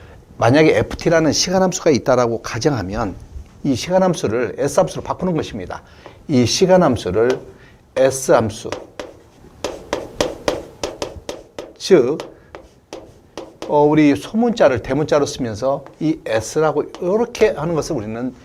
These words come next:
이게 라플라스 변환의 정의다 이렇게 표현합니다. 요 T 함수를, 요 시간의 T 함수를 대문자 라지 에프에스, S 함수로 바꾸는 것. 그러면 우리는 요 T는 알겠는데, T는 타임이라고 알겠는데 이 S가 뭐예요? 그래서 우리는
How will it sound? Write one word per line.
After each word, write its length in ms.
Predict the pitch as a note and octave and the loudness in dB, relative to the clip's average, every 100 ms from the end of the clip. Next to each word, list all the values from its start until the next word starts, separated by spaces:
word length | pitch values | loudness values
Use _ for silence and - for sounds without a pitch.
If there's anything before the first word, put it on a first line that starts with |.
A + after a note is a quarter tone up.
| - - _ _ | -20 -20 _ _
이게 160 | A3+ G#3+ | 0 2
라플라스 420 | F#3+ - D#3+ - | 2 0 -4 -2
변환의 340 | D#3 C#3+ B2 G2+ | -2 0 -2 -4
정의다 440 | - A2+ C#3+ E3 | -2 0 2 2
이렇게 180 | C3+ C3+ | 0 -4
표현합니다. 560 | D#3+ D3 A2+ F#2+ F2+ - _ - - - B2 | -2 -2 -4 -8 -14 -20 _ -20 -20 -16 -6
요 140 | C3 | -6
T 240 | B2+ - G#3+ | -2 0 0
함수를, 420 | G3 - G#2 F#2 _ - - _ - | -2 -14 -20 -20 _ -20 -20 _ -8
요 140 | A#2+ | -8
시간의 560 | - - F3+ E3 C#3 C#3 | -6 -4 0 2 2 0
T 160 | - | 0
함수를 580 | F#3 E3+ - G#2 B2+ E3 - - - - | 2 2 -2 -2 0 -2 -6 -20 -20 -6
대문자 460 | B2 B2 B2+ B2 A2 | 0 2 2 2 2
라지 340 | G#2 A#2 A#2+ | 0 0 0
에프에스, 640 | A2+ A#2 F#2+ - D#3 D#3 - | -2 -2 -6 -2 -2 -2 -2
S 260 | E3+ - | -4 -2
함수로 260 | F3+ - E3 | -4 -4 -6
바꾸는 360 | G3+ F#3+ F3+ | -6 -2 0
것. 320 | F3 F#3 - - _ _ - - - - - - - _ _ _ _ - - | 4 2 2 -14 _ _ -20 -20 -20 -20 -20 -20 -20 _ _ _ _ -10 4
그러면 260 | C#4 C4+ | 8 8
우리는 460 | D#3 E3+ D#3+ B2 G2+ A2+ | 8 8 6 2 0 0
요 260 | C3 C#3+ - | 2 2 0
T는 240 | - B3+ | 0 4
알겠는데, 1000 | C#3+ B2+ C#3+ C#3 A#2+ G#2 G2+ G#2+ G#2+ F#2 - - | 4 4 4 4 2 -2 -2 -2 -2 -6 -10 -12
T는 320 | - G#3 F#3 | 0 2 2
타임이라고 640 | - G#3 G#3+ G#3+ F#3+ D#3 A#2 | 0 2 2 4 2 2 0
알겠는데 440 | A#2+ A#2+ A2 G#2+ | -2 -2 -4 -4
이 220 | B2+ F#3+ | -2 0
S가 380 | D3 G2 A2+ D3+ | 0 -2 -2 0
뭐예요? 420 | B2 G2 G2+ C3 | 0 0 4 4
그래서 340 | A2 G#2+ G2 G#2+ | 4 0 -2 -2
우리는 400 | G#2 A2+ G#2+ | -2 -4 -6